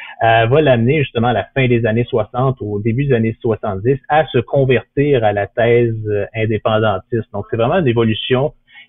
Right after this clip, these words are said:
qui se déploie, si on pourrait dire, sur une période de trente ans, qui est quand même très long, mais ce qui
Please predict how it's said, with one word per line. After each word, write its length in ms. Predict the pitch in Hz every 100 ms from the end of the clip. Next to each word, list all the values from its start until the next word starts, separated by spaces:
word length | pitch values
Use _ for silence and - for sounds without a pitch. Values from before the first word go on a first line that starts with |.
| _
qui 220 | - -
se 420 | 113 107 104 104 - _ 135
déploie, 520 | 127 - 131 131 143
si 60 | 117
on 40 |
pourrait 240 | 113 110
dire, 300 | 104 120 135
sur 260 | 131 104 101
une 120 | 101 -
période 400 | 110 104 113 123
de 120 | 113 -
trente 420 | - 143 131 101 117
ans, 120 | 147 _ _ _
qui 60 |
est 40 | -
quand 120 | 131
même 100 | 185 -
très 240 | 123 120
long, 160 | 123 190
mais 140 | 120
ce 180 | - -
qui 160 | 135